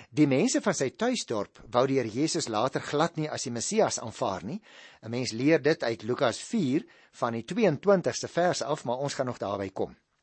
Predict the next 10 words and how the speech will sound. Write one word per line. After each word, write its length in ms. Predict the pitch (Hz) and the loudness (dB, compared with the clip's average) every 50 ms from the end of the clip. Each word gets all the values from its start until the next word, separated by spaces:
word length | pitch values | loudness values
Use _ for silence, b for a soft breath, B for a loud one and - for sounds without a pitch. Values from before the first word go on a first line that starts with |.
| _ _ _ _ _ - B B B B B | _ _ _ _ _ -20 B B B B B
Nou 100 | - 262 202 | 8 8 8
goed, 260 | 143 123 - - - | 8 2 -2 -4 0
kom 180 | - 202 233 233 | 0 2 2 2
ons 140 | 202 - | 0 2
kyk 200 | - 190 175 - | 2 2 2 2
na 80 | 165 147 - | 0 -2 0
vers 260 | 151 139 127 117 - | 2 2 2 0 -2
sewenentwintig 680 | - 147 143 127 131 120 104 - 135 123 113 - - - | 0 0 2 2 0 -2 -2 -2 -2 -2 -2 -6 -8 -10
en 80 | 120 107 | -10 -10
agentwintig. 640 | 110 110 - 110 90 - 92 80 - - - - | -8 -8 -8 -8 -8 -10 -10 -10 -10 -14 -18 -20